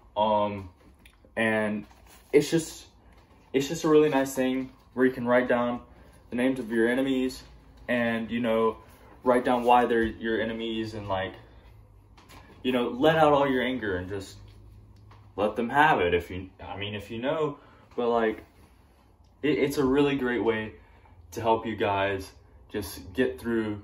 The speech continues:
some struggles or anything that you're dealing with in the quarantine times. Just write it all down, keep a journal, keep of how your days are going, and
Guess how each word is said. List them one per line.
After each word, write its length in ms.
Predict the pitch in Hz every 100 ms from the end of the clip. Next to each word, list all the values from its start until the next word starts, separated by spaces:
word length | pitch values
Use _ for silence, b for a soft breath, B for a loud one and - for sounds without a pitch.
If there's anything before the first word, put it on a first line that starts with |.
| -
some 220 | - 101
struggles 580 | - 120 107 104 104 101
or 200 | 87 95
anything 400 | 113 120 123 113
that 120 | 104
you're 120 | 110
dealing 320 | 98 95 95 95
with 160 | 92 - b b b
in 100 | 98
the 60 | 95
quarantine 540 | - 85 80 80 80
times. 260 | 78 78 78 B B B
Just 140 | - 123
write 220 | 147 160
it 100 | 160
all 160 | 151 151
down, 360 | 147 151 - - _
keep 260 | - 156 135
a 40 |
journal, 560 | 135 127 135 127 131 - b b b b b _ -
keep 200 | - 135
of 100 | 110
how 140 | 107
your 140 | 110 104
days 240 | 95 95
are 80 | 95
going, 420 | 92 95 95 92 90 - _
and 420 | 87 85 82 80